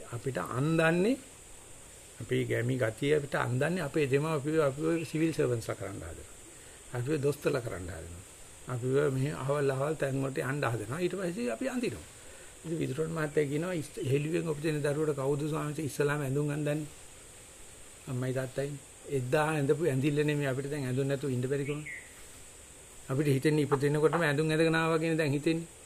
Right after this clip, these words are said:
රෙදි කඩා වැටුනොත් එහෙම මොන විල්ලැජ්ජාවක්ද අපිට දැන්. අපිට මතක නැහැ උපදිනකොටම හෙළුවෙන් ආවේ කියලා. මේ අම්මලා තාත්තලා අඳපු ඇඳිල්ලනේ. ඊට පස්සේ ජාතික ඇඳුම කියලා තව ඇඳිල්ලක් අඳිනවා. ජාතික ආහාර කියලා තව ඇඳිල්ලක් අඳිනවා.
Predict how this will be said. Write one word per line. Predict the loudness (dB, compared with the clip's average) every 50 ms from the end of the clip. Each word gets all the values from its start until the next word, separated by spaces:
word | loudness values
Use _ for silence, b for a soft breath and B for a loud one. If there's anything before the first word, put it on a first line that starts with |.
| -20 -20 -20 -12 -2
රෙදි | 0 2 2 4
කඩා | 4 4 4 4 4
වැටුනොත් | 4 4 2 2 -2 -2 2 2
එහෙම | 2 2
මොන | 4 2 2 2
විල්ලැජ්ජාවක්ද | 2 2 4 2 2 4 2 0 0 0 -2 -6
අපිට | -8 -12 -12 -12 -14
දැන්. | -14 -16 -16 -16 -16 -16 -16 -18 -18 -20 -20 -20 -20 -20 -20 -20 -20 -20 -18 -18 -12
අපිට | -2 2 4 4 4
මතක | 4 4 4 4 2 2
නැහැ | 2 2 2 2
උපදිනකොටම | 4 4 4 4 4 2 2 2 2 2 2
හෙළුවෙන් | 4 4 4 4 4 2 2 2
ආවේ | 0 0 0 -2 -2
කියලා. | -4 -6 -10 -10 -10 -14 -16 -18 -18 -18 -18 -20 -20 -16 -8
මේ | -4 -2 -2
අම්මලා | -2 0 0 0 0 0 -2
තාත්තලා | -2 -4 -4 -4 -4 -4 -2
අඳපු | -2 -2 -2 -2 -2 -4
ඇඳිල්ලනේ. | -4 -2 -2 -2 -2 -2 -2 -4 -8 -10 -12 -18 -18 -18 -18 -16 -6
ඊට | 0 0 2 2
පස්සේ | 4 2 2 2 0 2
ජාතික | 2 0 0 0 0 -2 -2 0
ඇඳුම | 0 2 2 2 2 2
කියලා | 2 2 2 2 2
තව | 2 2 4
ඇඳිල්ලක් | 4 4 4 4 4 2 0 -2 -6 -6
අඳිනවා. | -8 -10 -8 -10 -12 -14 -14 -16 -18 -20 B B B B B B B B
ජාතික | 0 0 2 2 0 0 -2 -2
ආහාර | 0 0 2 2 4 4 4 4
කියලා | 2 2 2 2 2
තව | 2 4 4
ඇඳිල්ලක් | 6 4 6 4 4 6 6 4 4 4
අඳිනවා. | 2 0 0 -2 -8 -10 -12 -14